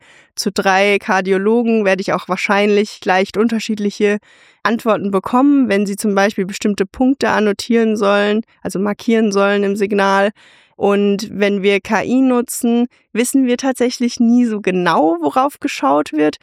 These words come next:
Aber es sind eben auch komplexe Zusammenhänge, die man vielleicht wirklich mit dem bloßen Auge auch gar nicht sehen könnte.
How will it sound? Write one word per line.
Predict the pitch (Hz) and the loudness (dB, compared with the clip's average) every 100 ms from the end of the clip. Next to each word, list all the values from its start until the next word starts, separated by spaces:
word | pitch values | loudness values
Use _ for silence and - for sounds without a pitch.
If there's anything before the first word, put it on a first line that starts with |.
| - - _ | -20 -20 _
Aber | - 202 220 233 180 | -2 0 2 0 0
es | - | -2
sind | 226 226 | -2 0
eben | - 214 220 | 0 0 0
auch | - 180 208 | 0 0 0
komplexe | - 214 233 220 - | -2 -4 -2 -4 -6
Zusammenhänge, | 208 208 208 208 214 214 214 202 | -8 -4 -2 0 0 2 2 0
die | 190 202 | -2 0
man | 202 196 | 0 0
vielleicht | 214 196 - | 0 -2 -2
wirklich | 208 226 | -6 -2
mit | 208 | -2
dem | 196 | -2
bloßen | 190 202 226 208 | 0 0 0 0
Auge | 180 190 165 | 0 0 0
auch | 185 - _ | -2 -8 _
gar | 175 196 | 0 0
nicht | 202 - | -2 -2
sehen | 202 180 175 | 0 0 -2
könnte. | - 226 202 196 214 | 0 0 0 0 -2